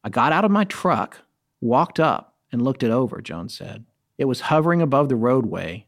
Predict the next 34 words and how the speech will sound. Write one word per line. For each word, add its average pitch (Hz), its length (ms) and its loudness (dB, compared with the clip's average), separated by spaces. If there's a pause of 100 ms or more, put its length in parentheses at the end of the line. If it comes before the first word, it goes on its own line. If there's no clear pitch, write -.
about 120 300 -2
three 165 160 2
or 156 80 2
four 135 220 -2
feet. - 380 -6 (560)
It 131 140 -2
had 190 320 0
four 196 320 0
wheels, 107 540 0
and 123 100 -2
on 117 100 2
the 113 80 2
bottom 123 360 2
of 165 100 -2
the 180 80 0
ball 98 400 -2
was 110 160 -4
a 131 60 -2
propeller-like 156 720 0
apparatus 104 760 -4 (240)
which 127 200 -2
was 131 140 0
revolving 113 800 -2 (180)
noiselessly. 110 840 -4 (920)
At 139 120 -4
the 147 60 -2
top - 600 0 (160)
was 127 160 0
a 120 60 0
round 135 420 0
window 107 420 -2
with 107 220 -10
two 139 200 -2
antennae. 123 580 -4